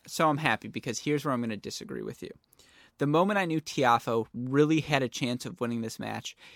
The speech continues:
he's down seven five, and it's one one in the second set, forty fifteen Chung.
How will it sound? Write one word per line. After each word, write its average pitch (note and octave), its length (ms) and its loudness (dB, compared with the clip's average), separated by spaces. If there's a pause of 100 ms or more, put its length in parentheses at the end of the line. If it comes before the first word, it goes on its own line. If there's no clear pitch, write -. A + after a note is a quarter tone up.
he's E3+ 320 -4
down C3+ 360 4
seven C#3+ 440 0
five, G#2+ 600 4
and A2+ 100 -10
it's - 160 -14
one C3 260 0
one B2 140 0
in A#2 100 -2
the A2+ 80 -4
second A2 360 -6
set, G#2 280 -6 (320)
forty C#3+ 280 0
fifteen A#2+ 560 -4
Chung. - 400 -10